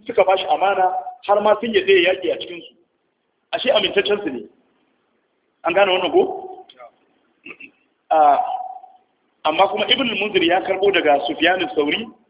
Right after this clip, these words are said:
cewa ya, ya yi togiya daga cikin mazaje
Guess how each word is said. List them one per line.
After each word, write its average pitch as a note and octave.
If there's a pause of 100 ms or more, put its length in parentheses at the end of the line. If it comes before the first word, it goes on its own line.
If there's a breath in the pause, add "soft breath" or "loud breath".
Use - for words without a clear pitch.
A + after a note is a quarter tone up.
(540)
cewa E3+
ya, G3+ (160)
ya G3
yi G#3
togiya G3+ (1800)
daga D#3
cikin F#3+
mazaje F#3+